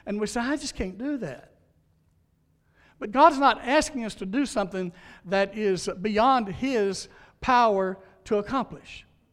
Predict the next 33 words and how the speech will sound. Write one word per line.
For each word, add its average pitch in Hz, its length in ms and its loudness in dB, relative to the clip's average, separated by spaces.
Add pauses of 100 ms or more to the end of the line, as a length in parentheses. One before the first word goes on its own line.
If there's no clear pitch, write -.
(1000)
And 156 100 -10
he 143 80 -10
says 240 300 -4
to 156 180 -4
us, 143 260 -8 (500)
"I 208 160 -2
have 190 180 -2
given 165 300 -4
you 156 360 -8
authority 220 720 0
to - 120 -18
go 156 240 -4
in 202 100 -2
my 202 200 -4
name 135 400 -6 (500)
and 139 120 -10
to 123 60 -14
proclaim 160 600 -6
the 139 80 -12
kingdom 156 340 -10
of 151 140 -14
God." 123 360 -10
Where 233 180 -2
does 277 180 -8
this 285 180 -8
authority 240 460 -2
and 208 100 -10
power 226 300 -6
come 247 260 -10
from? 131 320 -12
Well, 190 140 -2
number 202 240 -4
one, 247 320 0